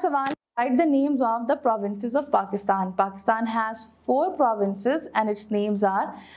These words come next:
Punjab, Sindh, Balochistan and Khyber Pakhtunkhwa. Question number two, write the names of the administrative areas of Pakistan. The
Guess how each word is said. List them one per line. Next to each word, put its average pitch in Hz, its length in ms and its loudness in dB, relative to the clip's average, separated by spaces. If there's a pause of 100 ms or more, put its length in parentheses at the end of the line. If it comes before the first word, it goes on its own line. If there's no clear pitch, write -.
(200)
Punjab, 247 680 2
Sindh, 240 560 0
Balochistan 214 800 0
and 285 240 -2
Khyber 202 260 2 (100)
Pakhtunkhwa. - 600 -2
Question 240 300 0
number 311 200 -2 (100)
two, 349 240 4
write 254 280 0
the 320 180 2
names 294 200 -2
of 254 200 -2
the 302 120 0 (140)
administrative 240 760 -2
areas 214 440 0
of 202 80 -16
Pakistan. 190 440 -2 (220)
The 233 160 6